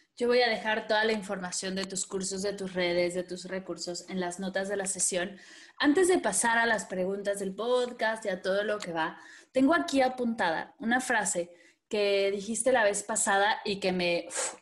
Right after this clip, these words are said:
voló la cabeza. Y era, "Los problemas financieros no son solo de dinero".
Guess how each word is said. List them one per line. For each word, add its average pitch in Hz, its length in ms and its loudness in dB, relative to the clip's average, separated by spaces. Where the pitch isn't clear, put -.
voló 185 240 2
la 202 140 2
cabeza. 185 400 -2
Y 208 120 -4
era, 196 240 2
"Los 220 560 -4
problemas 240 560 -6
financieros 208 880 -2
no 208 240 -6
son 190 360 0
solo 190 580 0
de 180 200 2
dinero". 160 420 -2